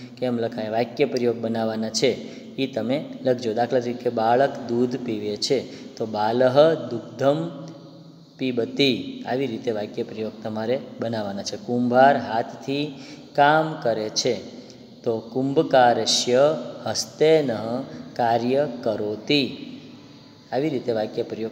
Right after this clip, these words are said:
તમે બનાવી શકો છો. તો આટલી વાત આપણે આજના લેક્ચરમાં રાખીએ છીએ.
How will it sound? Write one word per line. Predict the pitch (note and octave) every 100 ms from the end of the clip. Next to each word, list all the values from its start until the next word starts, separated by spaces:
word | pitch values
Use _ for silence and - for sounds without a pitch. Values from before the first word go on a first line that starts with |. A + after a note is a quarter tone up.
| -
તમે | G#2+ C3+ - - - -
બનાવી | C3 B2 G2+
શકો | - - - F#2
છો. | F2+ F#2 - - - -
તો | A2
આટલી | - D3
વાત | B2+ B2 A2+
આપણે | G#2+ A2+ A#2 - -
આજના | A#2 A2+ A#2+ A#2
લેક્ચરમાં | A2 A#2+ G#2 G#2+ G#2
રાખીએ | G#2+ - C3+
છીએ. | B2+ C3+ C3+